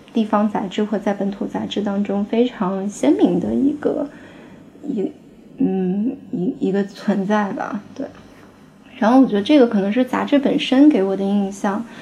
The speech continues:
然后再就是这个杂志背后的编辑团队给我的印象，<laughs> 呃，印象很深，或者说这个印象也在发生一些转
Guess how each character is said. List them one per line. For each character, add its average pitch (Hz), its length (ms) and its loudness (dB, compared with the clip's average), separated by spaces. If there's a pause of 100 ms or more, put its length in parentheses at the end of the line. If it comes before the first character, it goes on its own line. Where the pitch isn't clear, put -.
(220)
然 208 120 -2
后 254 80 2
再 311 160 4
就 311 160 4
是 302 240 2
这 285 100 2
个 269 100 6
杂 214 200 -2
志 - 120 0
背 277 200 4
后 269 160 4
的 233 100 6
编 302 380 4
辑 277 180 0
团 196 360 -4
队 269 280 4
给 202 160 0
我 190 140 -2
的 190 100 -4
印 202 260 0
象， - 380 -6 (560)
<laughs> - 600 -18
呃， 214 520 2
印 311 180 6
象 330 240 4
很 208 320 0
深， 269 440 8 (100)
或 320 80 8
者 220 80 8
说 247 160 4
这 254 100 2
个 285 80 8
印 269 160 8
象 262 220 4
也 220 100 2
在 247 240 0
发 254 160 2
生 262 160 4
一 277 80 8
些 269 120 4
转 269 200 -2